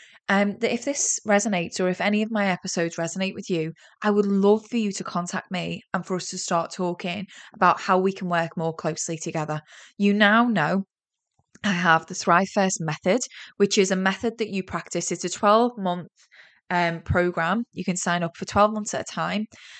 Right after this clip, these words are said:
And it is there to help you change your own life, D I Y styly. There are two tiers to the Thrive First method.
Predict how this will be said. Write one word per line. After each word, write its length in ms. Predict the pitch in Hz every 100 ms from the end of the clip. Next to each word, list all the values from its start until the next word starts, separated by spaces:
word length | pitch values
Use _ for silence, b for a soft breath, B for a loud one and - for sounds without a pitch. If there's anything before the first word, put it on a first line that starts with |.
| B B
And 460 | 202 196 196 196 196 -
it 100 | 220
is 180 | 214
there 220 | 208 190 196
to 120 | 226
help 300 | - 220 214
you 560 | 196 185 214 208 196 240 b b
change 640 | - 202 190 185 190 185 -
your 240 | 185 175
own 260 | 175 170 170
life, 340 | 156 156 - -
D 160 | 214 196
I 180 | 185
Y 240 | 185 165 160
styly. 560 | - - 156 160 151 151 B B -
There 120 | 202
are 80 | 190
two 460 | 190 - 214 233 240
tiers 500 | - 185 170 220 240
to 120 | -
the 140 | 190 175
Thrive 260 | 170 175
First 300 | - 165 -
method. 340 | 165 - 190